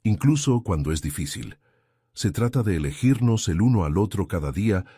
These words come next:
a pesar de nuestros miedos. Dejó a Pip suavemente en el suelo y luego estrechó a Clara en sus brazos como era debido, sosteniéndola como si fuera infinitamente preciosa. «Ven a casa»,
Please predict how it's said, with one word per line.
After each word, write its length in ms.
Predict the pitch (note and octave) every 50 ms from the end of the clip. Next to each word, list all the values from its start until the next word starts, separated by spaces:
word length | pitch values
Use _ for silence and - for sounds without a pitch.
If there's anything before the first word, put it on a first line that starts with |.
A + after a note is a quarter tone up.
| _ _ _ _ -
a 100 | E2 -
pesar 380 | D#2+ D2 - - G#2 G2 F#2+
de 100 | E2+ F2+
nuestros 420 | D2+ D2 C#2+ C#2+ - - C#2+ D2 -
miedos. 520 | D2 C#2+ C2 A1+ A#1+ - - - - - _ _ _ _ _ _ _ _ _ _ _ _ _ _ _ _ _ _ _ _ _
Dejó 260 | - C3+ C3+ - F3
a 100 | D#3 C#3+
Pip 220 | D3 D3 C#3 C#3+ -
suavemente 600 | - - C#3 B2 A#2 A2 G#2+ A2 A2 G#2+ G#2+ F#2
en 80 | F2
el 100 | E2 D2
suelo 420 | - - - D#2 C2+ B1 B1+ - - _ _ _ _ _ _ _ _ _ _
y 100 | - A2+
luego 300 | A#2+ C3+ E3 E3 C#3 C#3+
estrechó 420 | A#2 - - G#2+ G2+ - - C3 A#2
a 100 | G2+ -
Clara 300 | - A2 A2 A2 G#2 F#2+
en 80 | F2+
sus 220 | D#2+ - D#2+ C#2 -
brazos 420 | F2+ F#2+ G2+ G2 - F2 D#2+ -
como 240 | - - F2 F2+ F#2
era 140 | F2+ E2+ D#2+
debido, 460 | C#2+ D2+ C2+ C2+ B1 A#1+ B1 - - _ _ _ _ _ _ _ _ _ _
sosteniéndola 800 | _ - - A#2 - - A#2 G#2+ A#2 C3 C#3 C3+ B2+ B2+ A#2+ A#2
como 200 | - - F#2+ F#2
si 120 | - -
fuera 260 | F2 - - G#2+ G2+ F#2+
infinitamente 720 | F#2 E2 - F#2 F2 G#2+ A2 - F2+ F#2+ G2+ F#2+ - G2
preciosa. 680 | - - E2 D2 - - C2+ A#1+ - - C#2 - - _ _ _ _ _ _ _ _ _ _ _ _ _ _ _ _ _
«Ven 280 | - D2+ F#2+ F#2 F2+ E2
a 120 | C#2 C#2
casa», 420 | - D#2 C#2 - - - - -